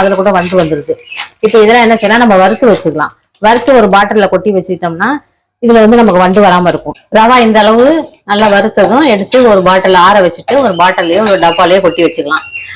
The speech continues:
நம்ம இதை வந்து நம்ம உப்புமா செய்யும் போது, சாதாரணமா நம்ம உப்புமா செய்யும் போது இந்த ரவ-, வறுத்த ரவாவை வெங்காயம், தக்காளி இதெல்லாம் போட்டு நம்ம வதக்குவோம். பச்சை மிளகாய், இஞ்சி இதெல்லாம் போட்டு வதக்கிட்டு அதுக்கப்புறமா நம்ம இந்த எவ்வளவு தேவையோ, நம்ம உப்புமாக்கு எவ்வளவு தேவையோ அதை வந்து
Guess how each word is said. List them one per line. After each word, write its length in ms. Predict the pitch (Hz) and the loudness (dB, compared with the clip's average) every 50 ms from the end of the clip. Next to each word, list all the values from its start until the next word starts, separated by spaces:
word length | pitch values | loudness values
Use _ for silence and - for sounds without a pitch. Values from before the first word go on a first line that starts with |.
| - _ | -10 _
நம்ம 200 | - 220 226 233 | -2 0 2 4
இதை 120 | 226 220 214 | 4 4 4
வந்து 180 | 214 220 262 | 2 2 2
நம்ம 160 | 247 247 226 220 | 2 2 2 2
உப்புமா 200 | 208 208 - 262 240 | 0 2 0 0 0
செய்யும் 280 | 226 226 196 196 190 180 | 0 0 0 0 0 0
போது, 180 | 175 175 202 254 311 320 320 - - - _ | 0 0 0 0 0 0 -4 -8 -18 -20 _
சாதாரணமா 440 | - _ 226 226 220 226 226 233 233 233 | -6 _ -2 0 2 2 2 2 2 2
நம்ம 140 | 220 214 214 202 | 2 2 2 0
உப்புமா 220 | 196 220 226 233 | 0 0 -2 0
செய்யும் 280 | 208 220 196 190 190 196 | 0 0 0 0 0 -2
போது 120 | 202 254 | 0 0
இந்த 200 | 269 240 214 196 190 185 185 180 180 180 170 | 0 0 0 2 2 2 2 2 2 0 0
ரவ-, 220 | 175 175 190 185 175 | 0 0 -2 0 0
வறுத்த 320 | 190 196 - - - 240 208 | 0 0 0 -2 -2 0 0
ரவாவை 420 | 180 175 190 196 180 165 180 220 277 311 - - _ _ _ _ | 0 2 2 0 0 2 2 0 0 0 -2 -8 _ _ _ _
வெங்காயம், 420 | 202 208 214 233 226 220 226 226 214 | -2 0 2 2 2 2 2 0 0
தக்காளி 340 | 208 196 - 214 214 214 220 214 | -2 -2 0 0 0 2 2 2
இதெல்லாம் 280 | 208 196 190 208 220 208 | 2 2 2 0 0 0
போட்டு 200 | 202 196 185 220 214 | -2 -4 -4 -2 -4
நம்ம 140 | 208 190 175 | -2 0 0
வதக்குவோம். 380 | 165 160 175 180 - 175 160 156 | 0 0 -2 -4 -4 -4 -4 -4
பச்சை 160 | 180 180 - 190 | -4 -6 -4 -2
மிளகாய், 320 | 180 170 170 175 175 170 | -2 -2 0 0 0 0
இஞ்சி 200 | 165 170 170 175 | 0 -2 0 -2
இதெல்லாம் 320 | 175 165 165 170 175 170 | -2 0 0 -2 -2 -2
போட்டு 200 | 175 165 170 180 | -4 -4 -2 0
வதக்கிட்டு 520 | 170 165 160 180 185 - 175 147 - 165 196 254 311 311 - - - - - - | 0 0 0 -2 -2 -4 -10 -4 -2 0 0 2 0 -2 -6 -16 -20 -12 -4 -2
அதுக்கப்புறமா 540 | 180 208 302 240 208 202 185 170 175 208 269 285 277 | -2 0 0 0 0 0 0 0 0 0 0 2 0
நம்ம 200 | 226 190 180 180 | 0 0 0 0
இந்த 220 | 170 165 165 165 165 160 160 156 160 160 170 | 0 0 0 0 2 2 2 2 2 2 2
எவ்வளவு 240 | 185 214 247 233 240 - | 2 2 2 2 2 2
தேவையோ, 320 | 196 202 202 208 196 202 202 - | 2 2 2 2 2 0 0 0
நம்ம 180 | - 170 180 180 175 | -4 -6 -4 -4 -4
உப்புமாக்கு 380 | 175 _ 233 240 226 190 180 165 | -4 _ -2 -2 0 0 -2 0
எவ்வளவு 240 | 175 190 190 185 - | 0 0 -2 -2 -4
தேவையோ 320 | 170 170 156 151 170 214 262 | -4 -4 -2 0 2 2 2
அதை 200 | 269 208 180 175 | 2 2 0 0
வந்து 260 | 165 170 180 208 277 | -2 -2 0 0 0